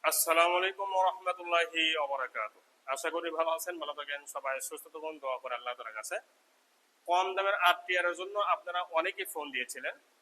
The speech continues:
তো আলহামদুলিল্লাহ আজকে এই বাইকটি নিয়ে আসা হয়েছে, একদম সুপার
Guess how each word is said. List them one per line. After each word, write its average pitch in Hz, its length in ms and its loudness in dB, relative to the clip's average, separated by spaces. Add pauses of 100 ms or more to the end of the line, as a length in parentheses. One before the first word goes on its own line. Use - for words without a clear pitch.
তো - 140 -4
আলহামদুলিল্লাহ 165 480 2
আজকে - 160 -2 (140)
এই 151 120 -8
বাইকটি 147 280 -2 (140)
নিয়ে 135 180 -4
আসা 151 180 -6
হয়েছে, 147 220 -10 (180)
একদম 151 240 -10 (120)
সুপার 160 280 -2